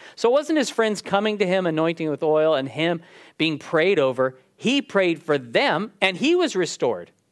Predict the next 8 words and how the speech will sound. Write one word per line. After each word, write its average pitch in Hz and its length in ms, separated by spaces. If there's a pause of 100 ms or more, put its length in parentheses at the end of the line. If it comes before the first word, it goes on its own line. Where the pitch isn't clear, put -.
(100)
Isn't 226 200
that 285 160
awesome? 117 440 (580)
He 285 160
was 247 200
the 196 120
afflicted 254 460
one. 143 260